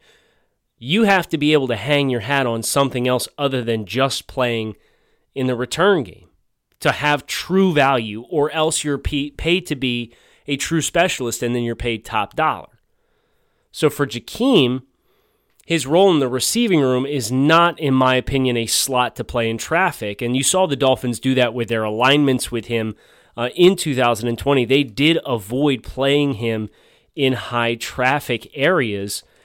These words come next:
and mainly played him on the perimeter and asked him to run vertical routes.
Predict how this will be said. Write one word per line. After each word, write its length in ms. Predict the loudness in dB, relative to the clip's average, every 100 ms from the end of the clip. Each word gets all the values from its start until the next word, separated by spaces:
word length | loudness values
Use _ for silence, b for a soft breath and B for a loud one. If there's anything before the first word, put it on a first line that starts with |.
| b b
and 240 | -2 0
mainly 360 | 4 4 4 2
played 280 | 0 -2 0
him 120 | -2
on 220 | -2 -2
the 100 | -2
perimeter 500 | -6 -4 0 0 -2
and 80 | -6
asked 340 | -6 -8 -6
him 120 | -8 -6
to 80 |
run 240 | -4 -4 -2
vertical 400 | 0 -2 -4 -12
routes. 360 | -16 -16 -20